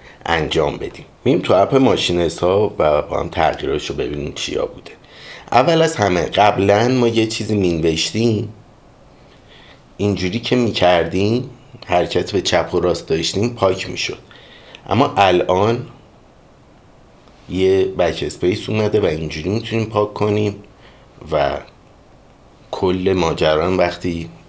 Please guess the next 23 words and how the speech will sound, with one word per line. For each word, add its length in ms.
اون 120
خط 320
رو 60
کامل 340
پاک 240
کردیم 420
می‌تونیم 320
پاک 200
کنیم. 240
پس 260
این 160
اینجا 280
اضافه 460
می‌شه. 320
حالا 380
یه 160
چیز 260
دیگه 240
ای 80
که 220
اضافه 340
شده 320
بهش، 720